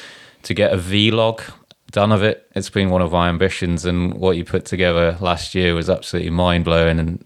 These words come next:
after the, the event, I sat down and, and watched it, and it was just brilliant just to see what maybe I don't see when I'm involved in an event, sort of the re-, the reactions of people and the people who you interviewed, and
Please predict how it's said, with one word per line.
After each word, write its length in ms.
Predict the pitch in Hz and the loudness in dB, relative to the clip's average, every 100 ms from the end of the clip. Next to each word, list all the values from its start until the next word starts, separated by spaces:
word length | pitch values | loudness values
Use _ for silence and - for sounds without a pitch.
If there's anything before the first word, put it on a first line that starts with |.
| - | -4
after 300 | 101 - 98 | -4 -2 -4
the, 320 | 85 85 87 - | -2 -2 0 0
the 120 | 87 | -2
event, 460 | 85 92 87 87 | -2 -2 -2 -2
I 60 | 87 | -4
sat 300 | 87 92 - | -2 -4 -2
down 300 | 90 85 82 | -2 0 0
and, 200 | 80 78 - - - - - - | -2 -4 -10 -20 -20 -20 -20 -6
and 180 | 87 87 | -2 0
watched 360 | 98 - - | 0 -2 -2
it, 280 | 87 - - - | -2 -2 -8 -6
and 380 | 87 85 85 - | -2 -2 -2 -2
it 120 | 104 | -2
was 120 | 95 | 0
just 280 | 117 - - | -2 -6 -4
brilliant 420 | 101 101 95 80 | 0 2 2 0
just 240 | - 95 - | -4 -6 -4
to 60 | |
see 380 | 92 - 98 95 | -6 -2 0 2
what 280 | 90 90 85 _ _ _ | 2 0 0 _ _ _
maybe 320 | 95 98 98 | 0 2 2
I 120 | 139 101 | 2 0
don't 380 | 92 110 120 | 2 0 0
see 260 | - 139 127 | -2 -2 0
when 160 | 120 117 | 2 2
I'm 140 | 117 | 0
involved 440 | 113 117 123 117 | 0 2 0 2
in 80 | 127 | 2
an 120 | 120 113 | 2 2
event, 420 | 117 120 120 _ - | 2 2 0 _ -10
sort 220 | - 101 | -4 0
of 60 | 92 | 2
the 120 | 98 | 2
re-, 180 | 95 - | 0 0
the 140 | 95 | 0
reactions 520 | 92 101 104 - 98 90 | 2 2 0 -2 -4 -4
of 120 | 87 | -2
people 600 | 107 101 - 98 98 92 | 0 0 0 2 2 2
and 200 | 90 92 | 0 0
the 80 | 90 | -2
people 300 | - 95 92 | -2 -2 2
who 60 | 90 | 2
you 180 | 90 | 2
interviewed, 560 | 92 95 90 92 92 90 | 2 0 0 0 2 0
and 160 | 90 | -2